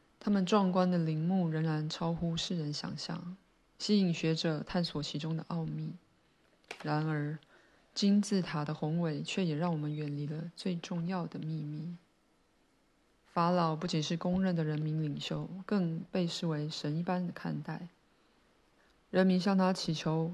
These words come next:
来年丰收及风调雨顺，历史可以告诉我们很多法老的作为，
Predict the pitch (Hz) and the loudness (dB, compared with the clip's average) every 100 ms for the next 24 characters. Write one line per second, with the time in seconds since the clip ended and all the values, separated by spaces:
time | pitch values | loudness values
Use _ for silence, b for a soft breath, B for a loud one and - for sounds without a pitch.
0 | - 170 160 165 165 165 185 185 180 180 | 0 2 2 2 2 0 0 0 0 0
1 | 180 170 156 160 180 185 - 151 147 156 | -2 -2 -4 -2 -2 -2 -2 -4 -4 -4
2 | 147 - 165 156 170 - b b b b | -6 -6 -6 -4 -8 -12 b b b b
3 | 208 190 - 156 175 165 170 - 165 147 | 4 4 4 2 2 4 2 2 0 2
4 | 147 147 139 165 165 147 147 151 151 - | 2 0 0 0 0 0 -2 -2 -6 -2
5 | 185 156 - - - | -2 -2 -4 -6 -8